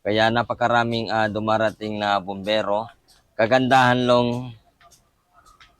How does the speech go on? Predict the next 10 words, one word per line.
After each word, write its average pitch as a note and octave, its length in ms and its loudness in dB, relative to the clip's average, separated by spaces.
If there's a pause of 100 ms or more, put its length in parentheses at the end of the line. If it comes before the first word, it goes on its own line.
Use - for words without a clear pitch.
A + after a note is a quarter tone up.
(120)
ay A#2+ 160 4
hindi B2 320 4
rin B2+ 320 2
nakakalat A#2+ 800 2
dahil A#2 480 0
mataas A2 640 0
po A2+ 240 0
yung A2+ 320 2
bakod A2 480 2 (1200)
nung A2 720 2